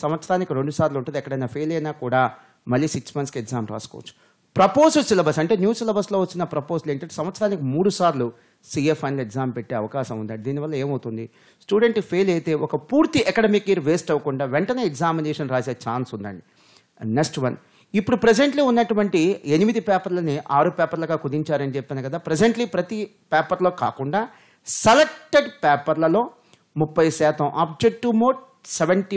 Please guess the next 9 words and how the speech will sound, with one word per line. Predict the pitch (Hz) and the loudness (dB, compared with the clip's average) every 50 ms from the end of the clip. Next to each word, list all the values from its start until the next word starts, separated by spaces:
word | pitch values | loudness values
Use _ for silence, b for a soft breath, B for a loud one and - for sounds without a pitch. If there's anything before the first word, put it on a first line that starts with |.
| 185 - | -2 -2
పర్సెంట్ | 196 180 220 233 202 151 | -2 -2 0 -2 0 0
డిస్క్రిప్టివ్ | 160 143 - - 185 156 - - 165 143 147 | 0 -2 0 -4 -6 -6 -4 -6 -6 -4 -2
మోడ్ | 170 180 160 | -2 -2 -2
ఉంటుందండి. | 127 - 127 117 117 107 101 107 b b b b b b | -4 -4 -6 -8 -8 -8 -8 -12 b b b b b b
అంటే | 139 143 196 190 - | -2 -2 -2 0 0
సెవెంటీ | 160 156 180 190 185 - 208 196 - - | 0 0 0 0 0 0 -2 -2 0 0
పర్సెంట్ | 175 170 - 170 160 175 190 226 240 220 151 135 | -2 0 0 -2 0 0 0 -2 -2 -4 2 2
descriptive | 208 208 - - 202 190 - - 202 - | 2 2 2 -4 -8 -8 -2 -2 -2 0
form | - 156 147 156 | 2 0 0 0